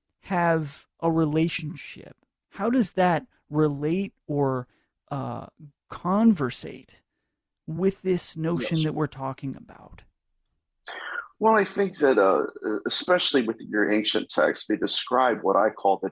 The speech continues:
Speaker 2: disability of being, being without being, a being. And so the idea throughout history was that these beings that had the disability of being tried to make up with technology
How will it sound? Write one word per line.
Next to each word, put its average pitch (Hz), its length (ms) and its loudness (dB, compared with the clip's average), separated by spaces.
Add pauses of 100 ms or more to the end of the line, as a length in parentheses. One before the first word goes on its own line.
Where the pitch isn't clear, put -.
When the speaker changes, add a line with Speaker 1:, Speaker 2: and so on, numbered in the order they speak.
Speaker 2:
disability 92 800 -2
of 82 140 -10
being, 90 300 -6 (1120)
being 123 520 6
without 110 520 2
being, 85 560 -6 (300)
a 131 360 2 (120)
being. 76 380 -8 (760)
And 90 200 -2
so 107 360 4
the 101 180 4
idea 107 640 4
throughout 98 340 0
history 123 400 0
was 85 240 -6
that 95 240 2
these 98 200 -4
beings 104 400 -2
that - 120 2 (160)
had 98 120 0
the 92 180 -4
disability 107 800 0
of 80 60 -8 (100)
being - 160 -10 (300)
tried 117 260 0
to 101 80 -2
make 117 360 0
up 147 220 0
with 101 220 0
technology 113 800 -2